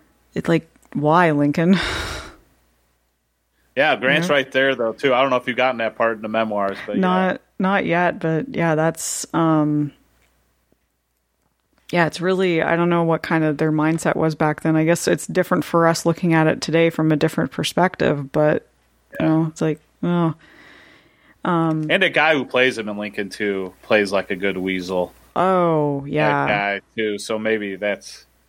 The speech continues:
Speaker 2: but yeah. Well, and he said a lot of terrible things, so yeah, he,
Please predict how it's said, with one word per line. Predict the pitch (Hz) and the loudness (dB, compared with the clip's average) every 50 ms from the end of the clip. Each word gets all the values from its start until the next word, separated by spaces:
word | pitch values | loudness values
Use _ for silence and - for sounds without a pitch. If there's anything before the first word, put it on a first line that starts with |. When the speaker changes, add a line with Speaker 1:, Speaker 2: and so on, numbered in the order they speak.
| _ _ _ _ _ _ - | _ _ _ _ _ _ -2
Speaker 2:
but | 120 113 107 101 | 0 0 0 0
yeah. | 95 104 101 92 90 90 - - _ _ _ _ _ - | 0 0 0 0 -2 -4 -6 -12 _ _ _ _ _ -2
Well, | 127 135 127 120 113 107 - - _ _ _ _ _ _ _ _ - | 2 4 4 4 4 2 0 -4 _ _ _ _ _ _ _ _ -4
and | 117 120 127 127 120 113 113 | 0 2 4 4 2 2 -2
he | 110 110 107 | -6 -10 -8
said | 107 - 117 113 110 | -4 0 0 0 2
a | |
lot | 110 110 110 110 | 2 2 0 0
of | 110 - | 0 0
terrible | - 117 113 107 107 104 | 0 0 0 0 -4 -4
things, | - 135 131 120 104 101 98 - | -2 -2 -2 -2 -4 -8 -10 -10
so | - 104 101 95 95 92 | -8 -6 -6 -6 -6 -8
yeah, | 95 98 104 104 98 92 - - | -8 -6 -4 -4 -4 -6 -8 -10
he, | - 113 107 | -14 -14 -14